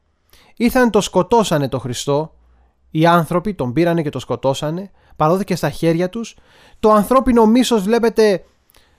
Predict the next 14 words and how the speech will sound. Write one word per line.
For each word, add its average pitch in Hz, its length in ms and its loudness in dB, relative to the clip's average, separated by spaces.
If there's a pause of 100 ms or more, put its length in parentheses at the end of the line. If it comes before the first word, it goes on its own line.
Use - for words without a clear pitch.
(200)
τον 190 160 2
μαστίγωσε, 233 760 0
τον 180 180 0
εξευτέλισε, 208 800 0
τον 170 120 -2
ανέβασε 156 400 -2
πάνω 170 220 0
σε 160 120 -6
ένα 160 100 -2
σταυρό 147 420 -2
και 156 140 -6
τον 135 200 -6
σκότωσε. 185 760 -2 (1000)
Ακριβώς 220 720 0